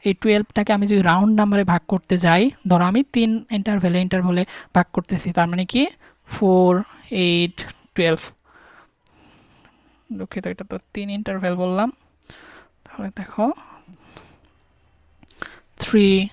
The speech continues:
সিক্স, নাইন, টুয়েলভ, মানে এই ক্লিকগুলাকে কি এরকম একটা ডিভিশন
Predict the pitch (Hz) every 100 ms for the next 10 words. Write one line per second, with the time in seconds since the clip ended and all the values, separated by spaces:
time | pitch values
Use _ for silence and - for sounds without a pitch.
0 | - - - 190 180 - - 226 175 170
1 | 240 - _ _ _ _ _ - 165 156
2 | - _ - 190 202 208 226 226 208 220
3 | 226 208 170 165 196 208 190 - 262 -
4 | - - _ - 202 202 185